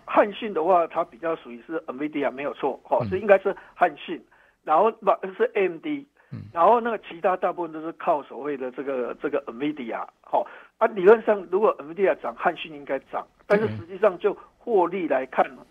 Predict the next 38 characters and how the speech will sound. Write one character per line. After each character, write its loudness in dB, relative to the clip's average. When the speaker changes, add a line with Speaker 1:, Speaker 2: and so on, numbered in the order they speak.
Speaker 2:
嗯。 -10
Speaker 1:
是 -4
立 -6
台 -4
的 -6
获 2
利 -2
比 -20
较 0
好， -6
因 -4
为 2
它 0
四 -8
月 2
获 2
利 -2
单 0
月 -4
的 -4
话 -2
是 -10
赚 -2
一 -10
块 2
钱， -18
Speaker 2:
嗯。 -12
Speaker 1:
所 -8
以 -8
它 6
就 0
拉 4
升 -10
上 0
去。 -14
那 -2
华 4
擎 -16